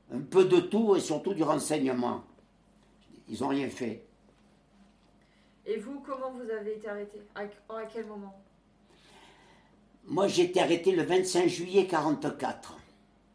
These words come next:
Speaker 2: Ok.
Speaker 1: Euh,
Speaker 2: Oui.
Speaker 1: je marchais dans la rue, j'étais bien habillé, un petit costume, comme il faut.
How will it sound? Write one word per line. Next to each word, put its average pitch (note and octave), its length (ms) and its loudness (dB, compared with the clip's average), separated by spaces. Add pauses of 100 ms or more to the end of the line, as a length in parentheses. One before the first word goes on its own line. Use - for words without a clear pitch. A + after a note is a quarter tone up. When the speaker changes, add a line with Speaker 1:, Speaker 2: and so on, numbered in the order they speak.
(200)
Speaker 2:
Ok. - 240 -20 (460)
Speaker 1:
Euh, G#2 580 -8
Speaker 2:
Oui. - 60 -18 (480)
Speaker 1:
je B2+ 200 0
marchais E3+ 460 2
dans B2 160 4
la A#2 180 4
rue, F3+ 460 2 (1600)
j'étais - 320 -14
bien B2 300 -2
habillé, D3 720 2
un D#3+ 120 2
petit - 180 -8
costume, F3 920 4
comme A2+ 200 -4
il G#2 80 -8
faut. F#3 520 0